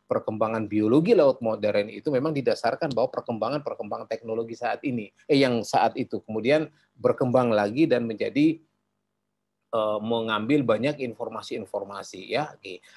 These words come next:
Kalau kita lihat ya, eh, oceanografi biologi itu, eh, memulai, eh,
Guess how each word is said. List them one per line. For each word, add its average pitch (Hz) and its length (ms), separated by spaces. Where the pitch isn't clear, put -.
Kalau 151 240
kita 160 160
lihat 165 320
ya, 139 240
eh, 131 400
oceanografi 139 640
biologi 131 560
itu, 175 480
eh, 117 200
memulai, 127 920
eh, 117 300